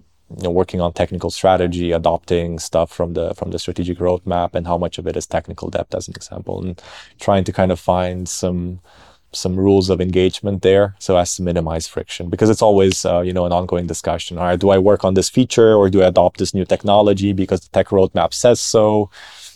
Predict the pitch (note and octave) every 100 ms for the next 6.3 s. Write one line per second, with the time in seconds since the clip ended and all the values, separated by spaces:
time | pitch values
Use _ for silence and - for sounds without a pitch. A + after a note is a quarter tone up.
0 | F2 E2+ E2 G2 F#2 - A2 G2+ G2 F2+
1 | G2+ F#2+ F2+ - G2 E2+ E2 E2+ E2+ E2
2 | F2 _ - F#2 F2 F2 F2 - _ _
3 | _ _ _ _ - - - F#2 F#2 -
4 | F#2+ F#2 F#2 G#2 G2 A2+ - - G#2 F#2+
5 | E2+ - E2 E2+ - E2+ E2+ F2 - F2+
6 | F2 F2 F2